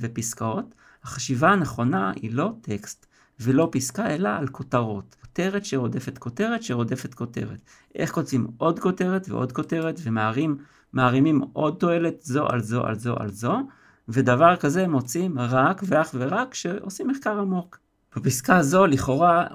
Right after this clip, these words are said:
דברים שמוצגים הם לא תועלות אלא כאבים. מה חסר לנו? אבל הניסוח מטעה. הוא לא רק מטעה, הוא מטעה באופן מכוון, והוא מטעה באופן הפוך לחלוטין, במאה שמונים מעלות. כשאומרים לנו, "רוב האנשים לא כותבים או מדברים אנגלית טובה פשוט כי הם מעולם לא יצרו תבנית הרגל של עשייה כזו",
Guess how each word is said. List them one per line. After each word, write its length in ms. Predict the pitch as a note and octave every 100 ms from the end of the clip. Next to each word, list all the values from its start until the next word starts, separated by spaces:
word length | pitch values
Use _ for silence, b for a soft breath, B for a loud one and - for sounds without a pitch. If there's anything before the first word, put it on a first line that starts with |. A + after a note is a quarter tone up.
| C3+
דברים 300 | G#2+ B2+ D3
שמוצגים 520 | - C#3 C3+ B2+ D3
הם 120 | A#2
לא 120 | B2
תועלות 480 | - C3 A#2 D3+ F#3
אלא 140 | C#3 A#2+
כאבים. 520 | - A#2 G#2+ G2+ F2+ F2+ - -
מה 120 | B2+
חסר 360 | B2+ A#2+ A#2+
לנו? 200 | G#2 G2 F#2+ _ -
אבל 200 | G#2 G#2+
הניסוח 460 | A2 A2+ G#3+ G#3+ A#2+
מטעה. 320 | B2 - A#2 A2+ -
הוא 120 | C3
לא 80 | F#3+
רק 180 | A#3
מטעה, 260 | C#3+ C#3 D3+
הוא 80 | C#3
מטעה 440 | B2 A#2+ - F3+
באופן 400 | D3+ C#3 - D3 C3 B B B
מכוון, 560 | A2+ - G#2+ C#3 A#3+ F4
והוא 220 | A#2+ B2+
מטעה 360 | A#2+ A#2+ - E3
באופן 420 | A#2+ B2+ C#3 D3
הפוך 260 | A#2 A#2+ C#3
לחלוטין, 480 | C3+ B2 A2 G2
במאה 240 | G#2+ B2+ C3+
שמונים 340 | C3+ A#2 A#2
מעלות. 420 | A2+ G#2+ - _ b b b b b
כשאומרים 480 | - A#2+ B2 F#3 F3+
לנו, 300 | B2 G#2+ G#2 b b b b
"רוב 240 | D3 F#3
האנשים 420 | E3+ D3 C#3 E3
לא 80 | D3 D3+
כותבים 380 | D#3+ C3+ F3
או 80 | D#3
מדברים 440 | B2 B2 B2 D3 C#3
אנגלית 340 | A#2+ A#2+ D#3+
טובה 260 | B2 C3 C#3+
פשוט 360 | A#2+ - C3+
כי 140 | - C3
הם 80 |
מעולם 380 | A2+ A2 B2+ D3
לא 60 | C#3
יצרו 280 | C3 C#3 D3
תבנית 380 | A#2+ B2+ C#3
הרגל 220 | B2 A#2 C#3
של 200 | C3 A#2
עשייה 300 | - C#3 F#3
כזו", 400 | D3+ A2+ C3